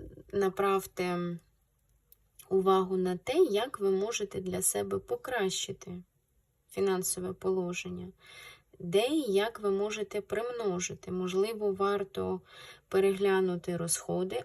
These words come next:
а можливо, варто змінити місце для доходів, або там заняття, рід, справ,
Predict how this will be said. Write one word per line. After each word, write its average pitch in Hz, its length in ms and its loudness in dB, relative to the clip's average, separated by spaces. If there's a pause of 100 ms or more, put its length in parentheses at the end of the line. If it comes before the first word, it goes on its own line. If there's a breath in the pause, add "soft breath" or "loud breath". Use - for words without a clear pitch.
а 190 120 -2
можливо, 196 840 2
варто 185 500 0
змінити 180 600 2
місце 175 520 0
для 180 180 -2
доходів, 170 760 -4 (180)
або 165 360 -6
там 165 520 -4
заняття, 175 720 0
рід, 175 320 -4 (800 loud breath)
справ, 175 500 -4